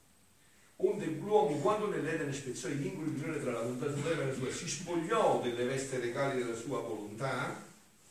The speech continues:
nella mia volontà, e si vestì dei miseri cenci della sua, debole, incostante, impotente a far nulla di bene. Ecco qua, questa è la definizione dell'uomo dopo del peccato originale.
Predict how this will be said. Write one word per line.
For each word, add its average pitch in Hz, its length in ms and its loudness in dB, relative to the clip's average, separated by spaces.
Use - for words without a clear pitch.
nella 123 280 0
mia 151 260 2
volontà, 160 880 0
e 165 120 0
si 247 280 6
vestì 254 500 0
dei 123 220 0
miseri 175 440 0
cenci 143 360 0
della 196 240 4
sua, - 360 -4
debole, - 960 0
incostante, 123 960 -4
impotente 156 1160 -4
a 180 100 -4
far - 320 2
nulla 120 300 -2
di 127 140 -2
bene. 92 580 -10
Ecco - 120 -18
qua, - 220 -16
questa - 380 -10
è 98 40 -10
la 95 100 -8
definizione 107 840 -10
dell'uomo 107 640 -6
dopo 127 380 -2
del 107 120 -8
peccato 104 500 -14
originale. 95 500 -18